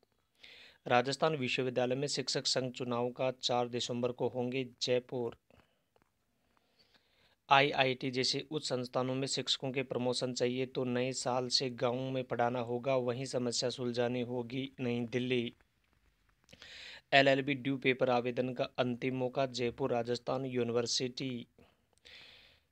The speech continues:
स्कूल कॉलेजों में सैनिटरी नैपकिन, बिजली और पर्याप्त शौचालय निर्माण की क्या है योजना? जयपुर, राजस्थान हाई कोर्ट,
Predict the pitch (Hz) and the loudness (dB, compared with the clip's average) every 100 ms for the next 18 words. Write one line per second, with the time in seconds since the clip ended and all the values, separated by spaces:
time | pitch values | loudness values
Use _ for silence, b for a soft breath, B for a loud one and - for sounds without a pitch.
0 | - 143 - 160 147 135 135 135 139 139 | -6 -6 -2 -2 2 4 4 2 0 -2
1 | 131 131 123 123 123 139 135 127 123 120 | -2 0 0 0 -2 -4 -2 0 0 -2
2 | - 139 127 123 120 127 135 131 131 - | -4 -2 0 0 0 -2 0 -2 -4 -6
3 | 120 123 131 - 127 117 127 127 127 120 | -2 2 2 0 -4 0 0 0 0 0
4 | 120 120 120 135 127 127 120 123 120 120 | 0 -2 -4 -8 -2 4 4 4 0 0
5 | 120 127 131 123 117 120 120 131 123 117 | -2 -2 -4 -2 -2 -2 -2 0 0 0
6 | 120 - 120 120 - 113 117 - 131 123 | -6 -2 -2 -2 -2 0 -2 -2 0 0
7 | 117 - | -2 -6